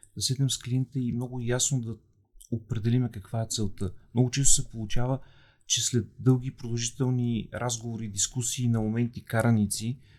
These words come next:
се оказва, че клиентът има различна цел от това, което първоначално той е мислил.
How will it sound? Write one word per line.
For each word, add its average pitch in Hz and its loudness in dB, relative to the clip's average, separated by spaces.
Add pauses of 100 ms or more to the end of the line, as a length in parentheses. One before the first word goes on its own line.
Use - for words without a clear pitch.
(160)
се - -2
оказва, 127 -2
че - -6
клиентът 127 -2
има 131 -2
различна 127 0
цел 127 -2
от 123 -6
това, 123 -8
което 113 -6
първоначално 120 0
той 120 -2
е 113 0
мислил. - 0